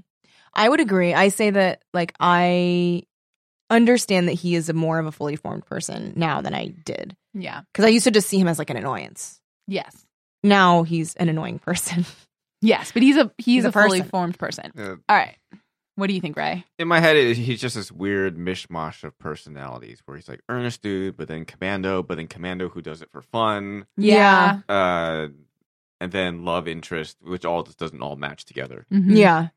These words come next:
Speaker 2: Well, I think that he's gonna have to, like, choose some combination of those things. He can't be
Speaker 1: You can't be all those
Speaker 2: he
Speaker 1: things.
Speaker 2: can't be all those things.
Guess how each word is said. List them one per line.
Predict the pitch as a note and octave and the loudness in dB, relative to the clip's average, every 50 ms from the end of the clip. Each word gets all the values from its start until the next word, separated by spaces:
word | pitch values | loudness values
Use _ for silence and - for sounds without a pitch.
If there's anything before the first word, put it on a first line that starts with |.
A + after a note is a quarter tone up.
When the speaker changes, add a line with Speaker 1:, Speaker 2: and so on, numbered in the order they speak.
| _ _ _ _ _ _ _ _ _ _ _ _ | _ _ _ _ _ _ _ _ _ _ _ _
Speaker 2:
Well, | - A3+ C4 | 2 4 6
I | C4+ B3+ | 6 6
think | A#3+ B3+ C4+ C#4 C4 | 4 2 -2 0 2
that | C#4 A#3 A3 | 2 2 2
he's | - - G#3+ G#3+ F#3+ | 0 -2 -2 -2 -2
gonna | - G#3+ G3+ F#3 | -2 -2 -2 0
have | F#3 F3+ E3+ E3+ - | 0 0 -2 -2 -4
to, | - G3 F3 | -8 -6 -4
like, | F3+ E3+ D#3+ - - _ | -4 -4 -6 -6 -12 _
choose | - - - - G3 F#3+ F#3 F3+ F3+ F3 E3 E3 - - - _ _ _ _ _ _ _ _ _ _ _ | -12 -12 -8 -4 -4 -4 -2 -2 -2 -4 -4 -6 -8 -12 -14 _ _ _ _ _ _ _ _ _ _ _
some | _ - - - - F3 D#3+ D3+ - _ _ _ _ _ _ _ _ _ _ _ _ | _ -20 -12 -4 -2 -2 -2 -2 -6 _ _ _ _ _ _ _ _ _ _ _ _
combination | - E3+ D#3+ D3+ D3 D3 C#3 D3 - - C3 | -4 -4 -4 -4 -4 -6 -8 -10 -10 -12 -12
of | B2 - | -12 -12
those | G#2 G2+ - | -12 -12 -12
things. | - - F#2 F2+ - F3 _ _ _ _ _ _ _ _ _ - | -12 -14 -14 -12 -14 -16 _ _ _ _ _ _ _ _ _ 0
He | G#3+ | 0
can't | G3 - - B3 A3 G3 - - _ - _ - | 0 0 0 0 0 0 -2 -6 _ -20 _ -8
be | F#3 F3+ E3+ E3 D#3 D#3 | -8 -6 -6 -6 -2 0
Speaker 1:
You | G3+ G#3+ G3 | 0 0 2
can't | - A#3 A3+ G#3 | 2 2 2 4
be | G3 F#3 E3+ | 4 2 2
all | D#3 C3 | 2 0
those | - - - D3 - - | -4 -6 -12 -12 -8 -8
Speaker 2:
he | G#3 | -6
Speaker 1:
things. | F3+ | -4
Speaker 2:
can't | F#3 E3 C#3+ | -4 -6 -6
be | - C3 | -6 -6
all | A#2 G#2+ | -8 -8
those | F#2 F2+ - | -8 -12 -16
things. | - - B2+ D#3+ F#3+ - - | -16 -18 -16 -16 -16 -18 -18